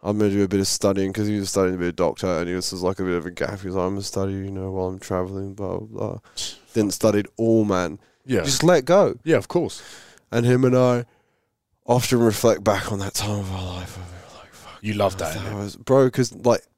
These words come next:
Speaker 1: hardly any time in life do you just let go of everything.
Speaker 2: That's so
Speaker 1: Like,
Speaker 2: true.
Speaker 1: everything. Like, I didn't contact the outside world. Like, we had no plans.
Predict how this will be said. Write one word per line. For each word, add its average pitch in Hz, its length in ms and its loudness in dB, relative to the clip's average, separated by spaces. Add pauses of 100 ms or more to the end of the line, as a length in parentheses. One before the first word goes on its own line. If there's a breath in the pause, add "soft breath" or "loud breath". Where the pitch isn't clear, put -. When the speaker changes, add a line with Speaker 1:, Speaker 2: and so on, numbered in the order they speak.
(140)
Speaker 1:
hardly 120 500 2 (120)
any 110 280 2
time 101 380 -2
in 98 120 -4
life 92 380 -2
do 104 140 -12
you 104 200 -8
just 92 320 -8
let 90 320 -4
go 64 120 -6
of 82 280 -4 (280)
everything. - 1160 -16 (340)
Speaker 2:
That's - 140 -14
so 101 120 -6
Speaker 1:
Like, - 120 -4
Speaker 2:
true. 80 280 -20
Speaker 1:
everything. 127 1040 2 (320 soft breath)
Like, 98 240 -2 (440)
I 101 100 0
didn't 85 160 -2
contact 95 440 -4
the 92 100 -2
outside 87 340 -4
world. 120 720 4 (440 soft breath)
Like, 92 200 -4 (260)
we 110 120 -4
had 98 160 2
no 95 220 0
plans. 117 960 2